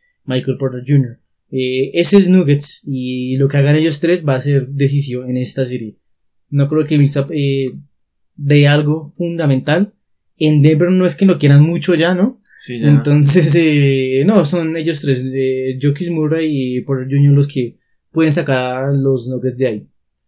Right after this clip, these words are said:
Speaker 2: Sí, además, complementando eso, habla también de la superioridad en cuanto a la banca de los Clippers.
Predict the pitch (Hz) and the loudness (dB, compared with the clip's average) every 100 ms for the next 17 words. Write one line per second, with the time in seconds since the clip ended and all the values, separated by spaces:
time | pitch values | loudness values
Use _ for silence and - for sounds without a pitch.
0 | _ - 123 120 110 110 107 - - - | _ -12 -6 -4 -4 -6 -6 -8 -10 -16
1 | 120 113 117 113 110 113 120 139 131 110 | -12 -10 -10 -6 -6 -6 -6 -6 -6 -4
2 | 107 104 117 107 101 104 104 107 104 104 | -6 -8 -6 -6 -6 -6 -6 -8 -10 -12
3 | 110 110 110 107 101 107 110 113 110 117 | -12 -10 -8 -6 -8 -8 -12 -12 -10 -10
4 | 113 101 98 104 107 107 107 104 - - | -8 -8 -8 -8 -8 -10 -12 -10 -10 -10
5 | 120 104 92 - _ | -12 -12 -16 -18 _